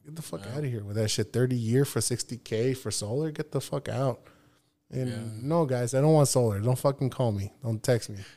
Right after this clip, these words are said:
Speaker 2: Dude, oh
Speaker 1: Jesus
Speaker 2: my
Speaker 1: Christ.
Speaker 2: God. Even after we got it, they still keep calling, like, other companies.
Speaker 1: Yeah.
Speaker 2: It's
Speaker 1: Yeah,
Speaker 2: like
Speaker 1: 'cause, 'cause they, like, like, for me, it would be cool, like, if they, if they provide, like, a good, uh, capacitor, you know, like, a good battery,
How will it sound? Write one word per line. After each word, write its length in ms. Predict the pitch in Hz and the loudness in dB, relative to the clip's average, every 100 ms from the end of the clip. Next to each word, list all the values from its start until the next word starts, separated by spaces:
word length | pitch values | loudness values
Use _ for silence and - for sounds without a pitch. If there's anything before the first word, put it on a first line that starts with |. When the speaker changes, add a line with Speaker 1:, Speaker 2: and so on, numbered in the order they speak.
| _ - | _ -4
Speaker 2:
Dude, 420 | 214 226 139 - | 0 0 -4 -4
oh 160 | - 160 | 0 2
Speaker 1:
Jesus 100 | 156 | 2
Speaker 2:
my 120 | 131 | -2
Speaker 1:
Christ. 400 | 123 143 139 - | -2 -2 -4 -6
Speaker 2:
God. 40 | 165 | -6
Even 240 | 196 196 | -6 -6
after 320 | 185 - 233 | -6 -6 -6
we 140 | 226 220 | -4 -4
got 220 | 240 240 | -4 -4
it, 220 | 233 - _ _ _ _ _ _ | -8 -14 _ _ _ _ _ _
they 100 | 135 | -10
still 300 | 135 - 160 | -8 -2 -2
keep 280 | 151 175 139 | -2 -8 -10
calling, 380 | - 139 123 110 | -6 -6 -4 -8
like, 140 | 107 117 | -10 -6
other 220 | 123 123 | -6 -6
companies. 760 | - 123 117 110 110 104 - - | -6 -10 -8 -10 -10 -10 -12 2
Speaker 1:
Yeah. 160 | 175 113 - _ _ _ _ _ | 2 2 -6 _ _ _ _ _
Speaker 2:
It's 100 | 127 254 | -2 0
Speaker 1:
Yeah, 60 | |
Speaker 2:
like 120 | 254 | 2
Speaker 1:
'cause, 240 | 208 170 147 | 4 2 2
'cause 200 | 160 147 | -2 2
they, 260 | 160 151 151 - _ - | 0 0 -8 -20 _ 4
like, 280 | 160 151 - _ 156 | 6 6 0 _ 2
like, 180 | 170 | 4
for 120 | - 170 | 4 4
me, 160 | 208 | 8
it 40 | 220 | 10
would 180 | 214 170 | 8 8
be 80 | |
cool, 280 | 131 180 196 | 6 8 8
like, 220 | 185 151 | 8 4
if 220 | 139 120 123 | 2 0 2
they, 280 | 143 143 127 | 4 4 2
if 320 | - 123 113 | -2 -2 4
they 200 | 139 139 | 4 2
provide, 460 | 135 131 127 139 | 0 2 4 6
like, 160 | 131 117 | 4 0
a 60 | 98 | -2
good, 300 | 117 123 127 | 2 4 4
uh, 160 | 117 | 2
capacitor, 720 | - - 123 131 139 139 139 | 0 -4 0 0 2 2 4
you 100 | 131 | 4
know, 160 | 127 131 | 2 2
like, 200 | 123 113 | 2 0
a 40 | 101 | 0
good 200 | 113 107 | -2 -2
battery, 540 | 113 123 131 127 127 | -2 2 4 4 0